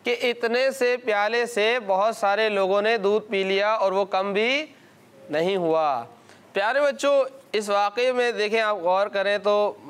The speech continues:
معلوم ہوگا کہ جب حضور صلی اللہ علیہ وسلم نے حضرت ابو ہریرہ رضی اللہ تعالیٰ عنہ سے فرمایا کہ اور پیو، تو حضرت ابو ہریرہ رضی اللہ تعالیٰ عنہ نے قسم کھا کر کیا عرض کی کہ "حضور، اب کوئی گنجائش نہیں ہے، میرا پیٹ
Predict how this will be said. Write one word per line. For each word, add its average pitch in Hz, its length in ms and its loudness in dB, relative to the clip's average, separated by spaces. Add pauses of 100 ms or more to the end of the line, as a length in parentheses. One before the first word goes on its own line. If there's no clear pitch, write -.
(120)
معلوم 196 360 0
ہوگا 190 360 2
کہ 190 120 -2
جب 185 240 -2
حضور 208 220 0
صلی 214 260 0
اللہ 190 160 0
علیہ 208 280 0
وسلم 190 400 -2
نے 190 360 0
حضرت 170 280 0
ابو 175 300 2
ہریرہ 175 320 0
رضی 180 260 0
اللہ 175 380 0
تعالیٰ 165 320 2
عنہ 175 180 0
سے 170 160 -2
فرمایا 165 420 0
کہ 170 180 -4
اور 170 280 2
پیو، 180 380 0 (560)
تو 127 140 0
حضرت 185 260 -2
ابو 175 300 2
ہریرہ 180 420 2
رضی 175 220 0
اللہ 185 380 0
تعالیٰ 175 240 2
عنہ 180 100 0
نے 185 160 2
قسم 233 340 -2
کھا 214 200 0
کر 220 180 0
کیا 220 260 0
عرض 220 140 -6
کی 240 200 -2 (600)
کہ - 80 -2
"حضور، 196 400 2 (120)
اب 226 180 0 (100)
کوئی 214 300 0
گنجائش 190 560 0
نہیں 185 280 0
ہے، 185 260 0
میرا 185 260 0
پیٹ 190 400 0